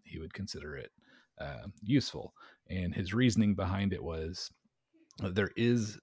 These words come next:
no, um, it, like, there's, there's no mystical reason that you have to have worshiped in the creation of the song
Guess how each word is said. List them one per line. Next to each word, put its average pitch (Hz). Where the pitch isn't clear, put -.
no, 101
um, 87
it, -
like, 117
there's, 107
there's 104
no 104
mystical 101
reason 95
that 87
you 87
have 90
to 82
have 98
worshiped 92
in 98
the 87
creation 98
of 92
the 90
song 90